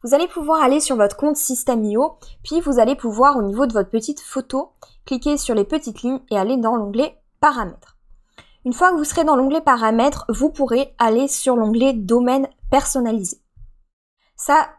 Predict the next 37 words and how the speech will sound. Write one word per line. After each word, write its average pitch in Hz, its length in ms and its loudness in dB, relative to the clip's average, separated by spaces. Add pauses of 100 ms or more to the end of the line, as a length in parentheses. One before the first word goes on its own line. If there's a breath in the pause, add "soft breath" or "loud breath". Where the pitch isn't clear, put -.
fonctionne 302 540 0
tout 349 200 -2
à 285 120 4
fait 294 300 -2
avec 262 340 2
le 233 120 0
domaine 262 340 2
en 202 80 -2
point 269 180 -2
système 226 380 -2
I 240 60 4
O 285 60 4
si 285 160 -4
vous 214 100 -8
n'avez 196 180 0
pas 269 300 4 (100)
un 214 100 -2
nom 254 160 -2
de 233 120 -2
domaine 240 360 -2 (180)
personnalisé. 233 600 -4 (600)
Donc 196 220 -12
du - 100 -6
reste, 247 280 0
on - 20 -2
va 190 120 0
voir 247 160 0
comment 196 200 -4
faire 277 240 0
sur - 300 -2
ce - 120 -2
nom-là 208 460 -2
en 180 100 -12
point 285 220 -4
système 226 440 -4
I - 20 -6
O. 202 60 -10